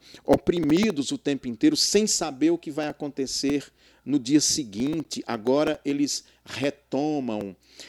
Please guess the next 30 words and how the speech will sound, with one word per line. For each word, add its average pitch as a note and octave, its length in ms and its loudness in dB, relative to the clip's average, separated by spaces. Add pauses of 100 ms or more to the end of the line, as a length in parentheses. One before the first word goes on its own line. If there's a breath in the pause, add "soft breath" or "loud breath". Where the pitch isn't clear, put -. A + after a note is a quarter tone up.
(140)
a G#2 140 0
sua, A#2 600 10 (400 soft breath)
a, A#2 360 -6 (260)
a A#2+ 100 4
governança B2 1080 6
na G#2+ 160 2
mão, C#3 360 6 (300 soft breath)
porque, C3+ 300 8
na C3 100 6
verdade, A#2+ 680 4
quem C3 220 -2
fez G#2 360 -2
isso D#3 260 -6
foi C3 240 -4
o G#2+ 60 -8
próprio C3 540 -6
Deus. E2+ 480 -10 (100)
É A2+ 100 -8
Deus A#2+ 560 0
que - 120 -16
liberta F#2+ 520 -10
o F2 60 -12
cativo. - 720 -16
A G#2+ 80 -14
primeira C#3+ 400 -2
questão B2 380 -6
que - 80 -12
esse G#2 180 -10
salmo A2+ 400 -8
mostra. F#2 480 -10